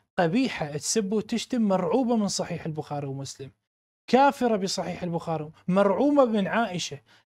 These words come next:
لا ترى عائشة شريفة، مو قادرة تثبت شرفها، مو قادرة. يجون عند الشيعة، الشيعة يقابلونهم، "يبا عندنا عائشة الزانية"، يروحون عند السنة نازعة ملابسها، وين يروحون؟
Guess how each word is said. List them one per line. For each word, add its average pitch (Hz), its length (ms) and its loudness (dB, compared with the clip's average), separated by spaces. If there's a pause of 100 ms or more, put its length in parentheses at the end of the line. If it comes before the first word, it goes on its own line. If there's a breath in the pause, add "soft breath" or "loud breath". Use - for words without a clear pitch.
لا 214 240 4
ترى 220 320 0
عائشة 196 460 -2
شريفة، 170 520 -6
مو 202 260 2
قادرة 220 300 2
تثبت 160 320 -8
شرفها، - 500 -14 (380)
مو 226 360 4
قادرة. 170 420 0 (280 loud breath)
يجون 196 440 2
عند 240 200 0
الشيعة، 254 640 2
الشيعة 202 320 0
يقابلونهم، 208 880 2 (760)
"يبا 196 260 4
عندنا 190 400 2
عائشة 196 440 2
الزانية"، 170 680 0 (240 loud breath)
يروحون 202 500 4
عند 208 200 2
السنة 226 400 0
نازعة 190 360 0
ملابسها، 170 600 0
وين 254 200 6
يروحون؟ 202 400 0